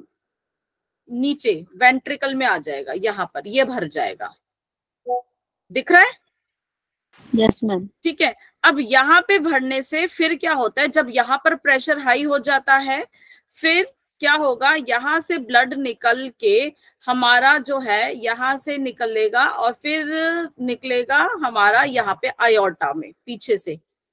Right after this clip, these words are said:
Speaker 1: ये दिख रही है aorta, ये यहाँ से निकला तो ये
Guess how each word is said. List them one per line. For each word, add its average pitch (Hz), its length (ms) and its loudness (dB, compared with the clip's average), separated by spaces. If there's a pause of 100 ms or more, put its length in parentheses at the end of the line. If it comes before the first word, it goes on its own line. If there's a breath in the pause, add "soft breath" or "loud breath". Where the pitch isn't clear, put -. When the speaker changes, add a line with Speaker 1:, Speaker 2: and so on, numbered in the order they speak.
(400)
Speaker 1:
ये 233 80 2
दिख 277 200 -6
रही 349 120 2
है 359 80 6
aorta, 233 480 2 (1200)
ये 196 240 -2 (1300)
यहाँ 254 320 2
से 294 180 -4 (220)
निकला 254 480 0 (260)
तो 277 60 -4
ये 277 200 -2